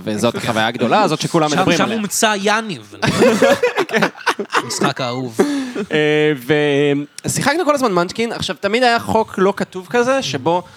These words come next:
Speaker 1: אתה שומר את הקלפים החזקים לסוף, לרגע הדרמטי של הסוף, שכו-, כולם ברמה תשע, ואז
Speaker 2: כן,
Speaker 1: יוצא
Speaker 2: כן.
Speaker 1: איזה בלרוג, סתם אני אומר, ואז אתה ש-, מוציא את הפרדוקס בקופסה, אני קצת משלב גרסאות,
Speaker 2: כן.
Speaker 1: אבל הבנתם את הרעיון.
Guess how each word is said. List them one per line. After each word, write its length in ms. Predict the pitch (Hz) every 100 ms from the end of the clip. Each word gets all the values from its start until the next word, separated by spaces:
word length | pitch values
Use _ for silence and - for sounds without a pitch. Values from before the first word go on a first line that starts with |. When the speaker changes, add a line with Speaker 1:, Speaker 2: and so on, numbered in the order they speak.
| - -
Speaker 1:
אתה 80 |
שומר 300 | - 147 165
את 80 | 202
הקלפים 360 | 208 139 - 170
החזקים 420 | 151 110 - 156
לסוף, 500 | 110 - 151 269 -
לרגע 280 | 131 156 175
הדרמטי 460 | 131 123 151 175
של 160 | 165 127
הסוף, 320 | 139 196 214
שכו-, 280 | - - 143 - - _
כולם 160 | - 147
ברמה 220 | 156 139 160
תשע, 420 | 185 190 202 190 165
ואז 100 | 143
Speaker 2:
כן, 60 |
Speaker 1:
יוצא 180 | 131 143
Speaker 2:
כן. 60 | 151
Speaker 1:
איזה 280 | 139 127 120 - - - _
בלרוג, 540 | 110 139 190 196 214 160
סתם 260 | - 190
אני 100 | 190
אומר, 280 | 190 208 214
ואז 220 | 156 156 -
אתה 160 | - 139
ש-, 140 | - 127
מוציא 280 | 127 131 147
את 100 | 139
הפרדוקס 580 | 127 110 - 110 113 -
בקופסה, 300 | 123 135 190
אני 80 | 151
קצת 160 | - 170
משלב 320 | 202 214 208
גרסאות, 520 | 226 196 254 285 277
Speaker 2:
כן. 60 | 226
Speaker 1:
אבל 140 | 196
הבנתם 280 | 185 190 160
את 60 |
הרעיון. 480 | 160 165 190 277 302